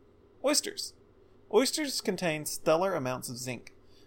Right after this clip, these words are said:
a key ingredient for the body's production of testosterone. Leafy greens. Magnesium is another key factor for maximizing testosterone, along with zinc and vitamin D.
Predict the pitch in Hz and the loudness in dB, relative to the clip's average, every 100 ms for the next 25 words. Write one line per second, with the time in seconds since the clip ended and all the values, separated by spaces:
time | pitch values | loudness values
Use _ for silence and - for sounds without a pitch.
0 | - 151 - 240 254 185 175 175 - 165 | -2 0 2 0 0 0 0 -2 -4 0
1 | 143 127 131 - 127 110 - 117 123 - | 6 6 6 2 0 2 -2 -6 -4 4
2 | 170 185 - - - - - - - - | 4 4 0 -6 -12 -20 -20 -20 -20 -20
3 | - - - - - 127 123 123 127 165 | -20 -20 -20 -20 -14 -4 -4 -2 0 0
4 | 180 - - - - - - - - - | 0 -4 -8 -8 -18 -20 -20 -20 -14 0
5 | 151 170 240 254 277 240 175 185 185 196 | 2 4 4 2 0 0 0 0 2 0
6 | - 196 190 151 131 139 131 135 123 - | -2 -6 2 6 6 4 -2 0 0 -2
7 | 123 120 123 120 120 160 160 - 110 107 | -2 -2 -2 -6 0 4 4 2 -4 -2
8 | 175 190 196 175 135 165 165 - 147 127 | 0 2 2 -2 -2 -4 -6 -6 0 4
9 | 120 113 117 127 | 4 2 -2 -4